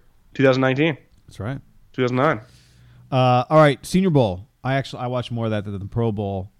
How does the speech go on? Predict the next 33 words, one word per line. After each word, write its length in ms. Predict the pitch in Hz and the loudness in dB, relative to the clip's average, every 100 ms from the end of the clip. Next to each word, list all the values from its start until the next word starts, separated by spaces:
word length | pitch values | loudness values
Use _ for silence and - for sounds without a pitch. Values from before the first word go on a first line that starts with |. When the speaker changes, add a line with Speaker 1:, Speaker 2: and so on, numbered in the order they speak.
| _ - | _ -8
Speaker 2:
Um, 340 | 104 98 92 | -4 -2 -4
I 100 | 98 | -4
did 180 | 113 143 | 2 2
watch 240 | 127 113 123 | 4 2 0
it 80 | |
thinking, 240 | - 104 104 | -6 -4 -4
like, 240 | 98 92 - _ _ _ _ - | -6 -8 -14 _ _ _ _ -20
uh, 100 | 110 - | -20 -14
am, 120 | 135 127 | -14 -8
am 120 | 143 | -4
I 60 | 214 | -4
supposed 260 | - 226 | -2 -2
to 40 | - | -2
be 80 | 208 | 0
judging 360 | 170 196 196 | 2 2 2
these 120 | 190 | -2
quarterbacks? 560 | - 190 180 180 180 - | -2 -2 0 0 -2 2
That 140 | 156 | 4
was 120 | 160 143 | 4 4
my 180 | 135 | 2
thought 260 | 123 123 110 | 0 0 -2
watching 300 | 101 104 98 | -2 -6 -8
this 120 | 90 | -10
game. 280 | 110 90 90 _ _ _ - | -8 -8 -10 _ _ _ -8
Does 140 | - 120 | -4 -2
this 180 | 262 156 | -2 2
matter 300 | 185 202 185 | 4 4 4
for 160 | 190 | 2
them? 260 | 185 185 180 | 2 0 0
'Cause 220 | - 135 | 0 2
if 140 | 233 | 2
it 140 | 180 117 | 0 2
does, 640 | 139 127 95 95 98 - | 4 4 2 -2 -6 -12